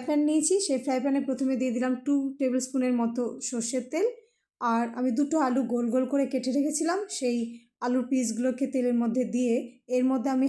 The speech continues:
হাফ টেবিল স্পুন লবণ দিয়ে দিলাম। তারপর এটাকে আমি ঢাকনা দিয়ে ঢেকে রেখে দেবো পাঁচ মিনিটের জন্য। পাঁচ মিনিট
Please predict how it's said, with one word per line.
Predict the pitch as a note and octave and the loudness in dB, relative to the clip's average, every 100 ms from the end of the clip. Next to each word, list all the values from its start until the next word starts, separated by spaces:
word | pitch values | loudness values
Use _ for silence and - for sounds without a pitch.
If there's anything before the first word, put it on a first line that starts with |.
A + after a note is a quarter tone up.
| G#3 | 2
হাফ | C4 C4 | -2 0
টেবিল | D4 C#4+ | 0 0
স্পুন | C#4+ - C#4 A#3+ | 0 2 2 4
লবণ | A3 A#3 B3+ | 2 2 4
দিয়ে | C#4+ | 4
দিলাম। | C#4 D#4+ A#4 - _ _ _ _ _ - | 2 0 -2 -6 _ _ _ _ _ 0
তারপর | F4 F4 D4 D4 C4+ | 2 4 2 2 -2
এটাকে | C#4 C#4+ | 0 0
আমি | C4 B3+ A3 | 2 2 0
ঢাকনা | A#3+ B3 B3 | 0 0 2
দিয়ে | B3+ | 2
ঢেকে | A3 A#3+ B3+ | 0 0 0
রেখে | A#3 C4 C#4+ | 0 0 0
দেবো | G#4 B4+ - _ - | 0 -4 -12 _ -4
পাঁচ | A#3 A#3 | -2 0
মিনিটের | B3 B3 F4 | 0 0 -2
জন্য। | - C4+ G3+ F#3 G3+ _ _ _ _ _ _ | 0 0 -2 -6 -12 _ _ _ _ _ _
পাঁচ | D#4 G4 | 0 2
মিনিট | G4+ G4 | 2 0